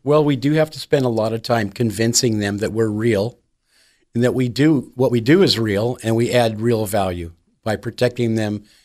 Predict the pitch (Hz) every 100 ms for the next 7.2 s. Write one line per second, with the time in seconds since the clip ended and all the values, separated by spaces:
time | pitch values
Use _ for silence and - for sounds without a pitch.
0 | _ 98 135 131 127 113 - _ _ _
1 | - 110 107 101 101 95 92 - 107 98
2 | 127 127 110 98 107 104 101 98 92 _
3 | _ _ 127 117 113 113 - 113 101 113
4 | 104 92 120 120 98 107 110 117 - 214
5 | 233 220 170 139 123 120 - - 123 113
6 | 110 104 - _ _ _ - 101 95 92
7 | 92 95